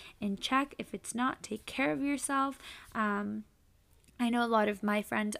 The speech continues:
are on winter break, which is great because y'all get to focus just on one thing, which is work if you have to work.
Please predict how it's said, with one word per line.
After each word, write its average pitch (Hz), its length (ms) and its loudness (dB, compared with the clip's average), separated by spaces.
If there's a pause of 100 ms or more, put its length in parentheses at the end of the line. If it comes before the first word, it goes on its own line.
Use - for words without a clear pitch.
are 202 160 0
on 202 200 -2
winter 208 320 -4
break, 208 380 -2
which 240 240 -4
is 208 180 -4
great 202 440 -6
because 208 500 -4
y'all 196 240 -4
get 196 200 -10
to 214 100 -12
focus 202 360 -10
just - 220 -10
on 202 160 -2
one 190 160 -4
thing, 214 340 -4 (360)
which - 240 -8
is 196 180 -4 (120)
work 285 360 2
if 226 140 -8
you 226 80 0
have 202 200 -6
to 214 100 -6
work. 233 340 -2